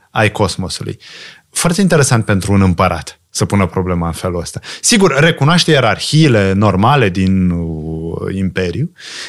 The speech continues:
dar în același timp există ceva universal în fiecare dintre noi. Participarea la esența rațională a speciei umane și deci, uh,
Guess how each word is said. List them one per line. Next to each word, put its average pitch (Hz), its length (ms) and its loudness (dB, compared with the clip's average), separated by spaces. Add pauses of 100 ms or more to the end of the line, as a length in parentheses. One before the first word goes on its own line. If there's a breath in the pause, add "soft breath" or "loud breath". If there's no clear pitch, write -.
dar 170 180 2
în 170 140 4
același 156 380 0
timp 170 160 -2
există 165 280 -2
ceva 131 260 0
universal 113 840 0 (160)
în 147 160 4
fiecare 107 480 2
dintre 87 340 -4
noi. 82 220 -8 (380 soft breath)
Participarea 147 800 2
la 127 380 4 (280 loud breath)
esența 139 480 2
rațională 113 960 2 (200)
a 92 500 2
speciei - 500 0
umane 90 460 -2 (380 loud breath)
și - 280 2
deci, 147 460 0 (340 loud breath)
uh, 131 420 4